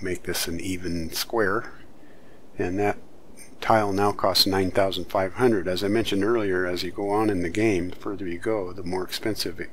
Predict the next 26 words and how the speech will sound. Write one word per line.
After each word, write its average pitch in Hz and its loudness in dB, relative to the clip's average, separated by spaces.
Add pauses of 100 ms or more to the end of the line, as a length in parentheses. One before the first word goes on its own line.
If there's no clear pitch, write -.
(140)
it 98 -2
is 104 2
to 82 -6
buy 101 0
these 82 -2
tiles. 80 -4 (520)
But 127 -10
we 135 -4
have 131 4
enough 117 2
money 113 4
to 98 -2
at 95 -4
least 98 -4
buy 92 0
this 92 0
one, 90 -2
so - -4
let's 90 -6
go 92 -8
ahead 90 -10
and 85 -8
get 90 -6
it. - -8 (1800)
And 92 0
now 95 2